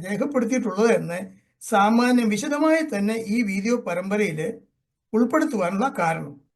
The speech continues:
മനഃപൂർവ്വമാണ് ഈ വിവരങ്ങൾ നമ്മുടെ അടിസ്ഥാന പാഠ്യപദ്ധതിയിൽ ഉൾപ്പെടുത്താതെ ഇരുന്നതെന്ന്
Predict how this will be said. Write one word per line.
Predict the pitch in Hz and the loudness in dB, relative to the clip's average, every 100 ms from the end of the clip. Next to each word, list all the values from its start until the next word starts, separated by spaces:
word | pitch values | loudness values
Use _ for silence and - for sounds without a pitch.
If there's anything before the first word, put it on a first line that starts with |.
| 214 | 0
മനഃപൂർവ്വമാണ് | 220 254 302 - 359 349 349 247 240 254 262 - - 214 | 4 4 2 -2 -4 0 2 4 4 4 4 0 -10 -2
ഈ | 262 | 2
വിവരങ്ങൾ | 285 208 214 226 226 | 4 2 2 2 0
നമ്മുടെ | 190 208 226 | -2 -2 -2
അടിസ്ഥാന | 196 202 - 262 277 | -2 -6 -2 0 0
പാഠ്യപദ്ധതിയിൽ | 220 185 185 214 208 214 208 | -2 -4 -4 -4 -4 -4 -2
ഉൾപ്പെടുത്താതെ | 202 202 254 254 254 247 | -4 -2 -4 0 2 2
ഇരുന്നതെന്ന് | 202 208 262 202 160 | 0 2 2 0 -4